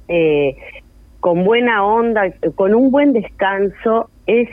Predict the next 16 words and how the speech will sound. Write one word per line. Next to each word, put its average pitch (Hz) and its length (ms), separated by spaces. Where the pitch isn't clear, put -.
imposible. 190 760
La 151 80
mayoría 175 600
de 202 80
los 190 120
compañeros 180 640
trabajan, 180 580
tienen 196 280
multiempleo, 185 1000
por 160 160
el 165 140
tema 190 280
que 175 140
los 151 160
salarios 185 580
no 165 160